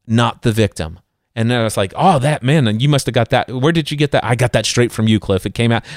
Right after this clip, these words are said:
I copied and pasted it from the workbook, <laughs> uh, from Free the Dream." Great, that's awesome. Now, let me ask you this.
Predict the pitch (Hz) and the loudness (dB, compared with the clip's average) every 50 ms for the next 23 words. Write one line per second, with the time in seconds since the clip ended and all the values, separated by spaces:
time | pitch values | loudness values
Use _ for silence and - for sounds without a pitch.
0 | - - - 190 - - - 143 143 - 147 139 131 131 117 - 135 131 127 - | -6 -2 -2 -2 0 0 2 2 2 2 0 0 0 0 0 2 2 0 2 2
1 | 131 120 113 - - 127 123 120 117 110 113 120 113 - _ - 92 78 - - | 0 0 0 0 0 0 2 2 2 4 4 2 2 0 _ -2 -2 -2 -2 -8
2 | - - 156 160 139 - - - - - 151 - - - 143 120 143 135 131 - | -14 -16 -16 -16 -14 -12 -12 -14 -4 -4 -4 -4 -4 -12 -16 -4 -2 -2 0 2
3 | 123 113 104 - - 135 135 120 120 110 117 113 98 85 82 - - _ - - | 0 0 0 2 2 2 4 4 2 2 0 0 0 -2 -4 -8 -14 _ -12 -4
4 | 156 185 214 214 160 110 - 139 139 - 160 165 180 170 - - 113 87 80 85 | 0 2 2 2 2 0 0 -2 0 2 2 2 4 2 0 -2 -4 -6 -6 -10
5 | - _ _ _ _ - 135 151 156 139 110 104 123 147 165 156 147 139 - - | -14 _ _ _ _ -2 0 2 2 2 0 0 0 0 0 0 0 0 -2 -2
6 | 135 123 117 90 90 - - - | -2 0 0 0 -2 -4 -10 -14